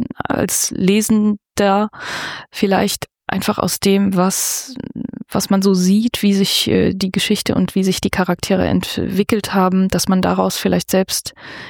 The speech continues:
Ideen kriegt, wie es weitergehen könnte oder ob man denkt, ähm, vielleicht stürzen die jetzt komplett ab oder die finden noch mal irgendwie zusammen oder so und ja, generell.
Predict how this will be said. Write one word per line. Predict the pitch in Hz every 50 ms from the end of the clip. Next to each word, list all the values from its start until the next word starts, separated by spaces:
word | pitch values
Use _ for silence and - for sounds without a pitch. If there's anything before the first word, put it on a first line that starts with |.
| - _ _
Ideen | 214 202 185 202 196 196 196 190
kriegt, | - - - 175 165 - - - - - - 185
wie | 185 190
es | 180 -
weitergehen | 175 175 180 - 180 165 165 160 156 165
könnte | 170 - - - - - - - 170 170 - -
oder | - 170 165 170 170 165 165 - -
ob | - -
man | 180 170 175
denkt, | 175 180 175 180 185 - - - - -
ähm, | - 185 185 180 180 185 185 190 180
vielleicht | - 190 170 165 -
stürzen | - - - 185 190 - - 202
die | 170
jetzt | - - -
komplett | - 180 - - 175 - - -
ab | 185 190 - -
oder | - 175 175 175 170 175 175 175 - - - - - - - - - - - - -
die | 196
finden | 180 - - 196 196 185 - 190 185 185 185 185 185
noch | 185 180 175 -
mal | 185 175 170 170 170 175 170
irgendwie | - - 180 180 - - 180
zusammen | - - 190 175 180 175 175 185 185 185 170
oder | - 180 180 175
so | 170 - 175 180 180 180 180
und | 170 170 170 170 175 175 - - - - - -
ja, | - - - 180 185 175 165 170 - _
generell. | - 180 180 185 175 175 175 170 165